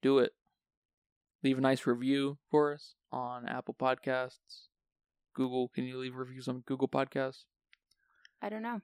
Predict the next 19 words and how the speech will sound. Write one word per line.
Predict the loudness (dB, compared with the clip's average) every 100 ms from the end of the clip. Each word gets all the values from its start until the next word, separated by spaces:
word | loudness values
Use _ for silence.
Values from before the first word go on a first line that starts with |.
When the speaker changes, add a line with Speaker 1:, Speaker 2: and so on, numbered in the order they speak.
| -4
Speaker 1:
Come | 4
to | 6
our | 8
Patreon, | 8 6 6 2 2
write | 4 6 8
in, | 6 2 -4 -8 -14 _ _ _ _ -2
write | 0
a |
post, | 4 6 4 2 -10 -16 -20 _ _ _ _ _ _
donate | 2 2 2
a |
dollar. | 2 0 -2 -10 _ _ _ _ _ -14
All | -10
right. | -8 -10 _ _ _ _ _ _
Everybody | 2 4 4
take | 2 -2
care. | -2 -6 -6 _ -8
Bye-bye. | -6 -6 -10 _ _ _ _ _
Speaker 2:
Bye-bye. | -8 -6